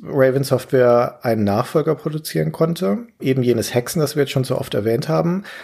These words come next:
Und genau wie id Software Doom zwei in neun Monaten produziert hat, als im Wesentlichen erweiterte Fassung von Doom, erweiterter Nachfolger. So hat das Raven auch in neun Monaten rausgeprügelt, also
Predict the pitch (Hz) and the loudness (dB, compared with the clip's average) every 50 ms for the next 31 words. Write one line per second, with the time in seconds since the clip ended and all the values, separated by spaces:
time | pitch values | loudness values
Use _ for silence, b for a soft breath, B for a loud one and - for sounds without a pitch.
0 | B B B 139 143 139 135 - - - - - 147 131 127 120 120 143 175 185 | B B B 2 2 0 -2 -6 -14 -10 -4 -2 0 2 2 2 2 4 2 0
1 | 180 165 - 151 143 147 147 151 151 147 147 143 - - - _ _ _ _ - | -2 -4 -8 -8 -6 -6 -4 -4 -2 -2 -2 -2 -4 -8 -14 _ _ _ _ -4
2 | 151 156 156 - - 180 170 - - - 165 160 156 151 147 147 - 147 143 139 | -4 -2 -2 -2 -2 0 -2 -2 -4 -6 -2 0 0 0 0 0 -2 -4 -4 -4
3 | 131 - - - 120 110 107 123 139 170 180 - 123 120 117 120 123 139 135 127 | -4 -6 -6 0 0 2 2 2 2 2 0 0 0 0 2 2 4 4 2 2
4 | 123 139 160 170 175 175 - 180 190 208 208 - - 170 165 165 160 - - 170 | 0 2 0 0 -2 -2 -6 -6 -6 -6 -8 -8 -6 -6 -6 -6 -6 -4 -6 -4
5 | 165 - 165 165 - - 127 127 123 - - - - - _ _ - - 139 120 | -2 -2 -4 -4 -4 -4 -4 -4 -2 -4 -6 -10 -12 -18 _ _ -8 -6 -2 0
6 | 139 135 135 160 135 147 139 120 104 110 98 113 156 - - 170 135 143 139 135 | 2 2 2 2 0 0 -2 -2 0 2 2 2 2 2 2 0 2 2 4 4
7 | 135 135 131 - - 120 - - 147 135 127 - 127 110 104 - 120 143 190 185 | 2 2 0 -2 -4 -2 -2 0 -2 -2 -2 -2 -4 -4 -4 -4 -4 -4 -2 -2
8 | 147 120 117 123 127 135 120 110 107 110 110 117 - - 147 - - 156 156 156 | -2 -2 -2 -2 -2 -2 -4 -4 -4 -4 -4 -4 -4 -2 -2 -2 0 0 -2 -2
9 | 156 B B B B B B - - 151 143 139 131 143 135 - - 131 127 123 | -4 B B B B B B -4 0 2 2 2 2 0 -2 0 2 2 4 4
10 | 123 123 - - - - 156 127 123 123 117 123 117 110 104 117 147 - 220 196 | 2 0 -2 -6 -8 -4 -2 2 2 2 2 2 0 2 4 4 4 4 2 0
11 | 175 143 143 151 156 156 156 151 147 147 - 165 165 - - - - - 170 165 | 0 0 0 0 -2 -2 -2 -2 -2 -4 -4 -6 -6 -6 -6 -6 -6 -6 -8 -8
12 | - - - - - - - 120 117 120 | -6 -6 -6 -6 -4 -4 -4 -2 -2 -4